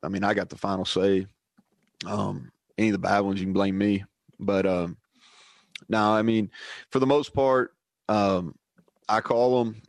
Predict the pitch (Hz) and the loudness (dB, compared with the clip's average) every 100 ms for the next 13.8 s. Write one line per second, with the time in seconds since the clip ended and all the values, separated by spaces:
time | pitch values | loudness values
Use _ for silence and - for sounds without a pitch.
0 | - 104 101 101 98 95 92 - - - | -8 -2 0 0 0 -2 -6 -18 -20 -20
1 | - _ - 104 101 117 110 110 107 107 | -20 _ -4 0 2 0 0 -2 0 0
2 | 104 101 98 104 104 104 101 95 92 95 | 0 -2 -2 2 4 4 2 2 -2 -4
3 | - - 101 - 98 110 - 104 104 101 | -8 -8 -6 -4 -2 -2 0 -2 0 -4
4 | - 98 101 107 98 82 98 104 101 - | -4 -2 0 0 -2 -4 -4 0 -2 0
5 | 101 101 101 - 101 98 95 92 90 87 | 0 2 0 0 0 0 0 0 -2 -2
6 | - - 95 92 98 - 104 92 95 92 | -4 -2 -2 -2 -4 -2 -2 0 0 2
7 | 104 - 110 104 110 113 101 95 - 101 | 0 0 -2 -2 -2 -2 -2 -4 -2 0
8 | 101 101 98 _ - - - - 113 104 | 2 2 0 _ -20 -20 -16 -6 -2 0
9 | 104 98 107 110 101 113 104 98 _ _ | 0 0 0 -2 0 0 0 -4 _ _
10 | 98 98 95 98 92 107 - 107 107 107 | -6 -4 0 -2 0 -2 0 0 2 0
11 | 104 _ _ _ _ _ - 98 98 - | -4 _ _ _ _ _ -8 -4 -4 -2
12 | 95 98 101 101 98 - 104 101 95 101 | 0 2 2 2 0 -2 -4 -2 0 0
13 | 104 110 107 104 107 107 107 98 | 0 0 0 2 2 2 2 -2